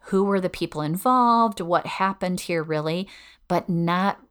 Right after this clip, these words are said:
pointing the finger at somebody and, and blaming them. It's more about finding out what happened with the mistake, what happened that we failed here,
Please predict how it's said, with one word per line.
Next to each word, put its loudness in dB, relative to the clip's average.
pointing -2
the -2
finger -4
at -4
somebody -4
and, -6
and -4
blaming -4
them. -12
It's 0
more 0
about 0
finding -2
out -2
what 0
happened -2
with -2
the 0
mistake, 0
what -2
happened -2
that 0
we -4
failed -2
here, -2